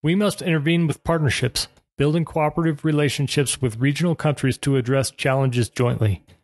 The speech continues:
We must develop and implement solutions that address economic challenges, reduce violence, and support political stability to achieve progress. Challenges in the region are deep-rooted and complex and require a long-term commitment from the U S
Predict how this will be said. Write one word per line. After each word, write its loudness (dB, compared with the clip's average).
We 0
must -2
develop 0
and -4
implement 0
solutions 0
that 2
address 0
economic 0
challenges, 0
reduce 0
violence, 0
and 4
support 0
political 0
stability 0
to 0
achieve 0
progress. 0
Challenges 0
in 2
the 2
region 2
are 2
deep-rooted 0
and 0
complex -2
and 0
require 0
a 0
long-term 0
commitment 0
from 2
the 2
U 0
S 0